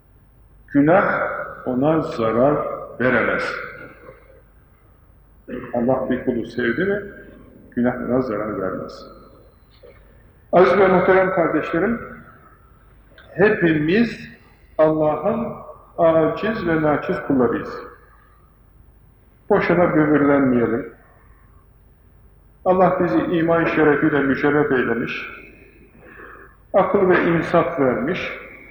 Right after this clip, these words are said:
hatamızı biliyoruz.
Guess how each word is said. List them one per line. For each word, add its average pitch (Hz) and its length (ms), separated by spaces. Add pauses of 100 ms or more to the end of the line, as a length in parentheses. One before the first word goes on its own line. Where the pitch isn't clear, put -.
(1400)
hatamızı 165 600
biliyoruz. 113 600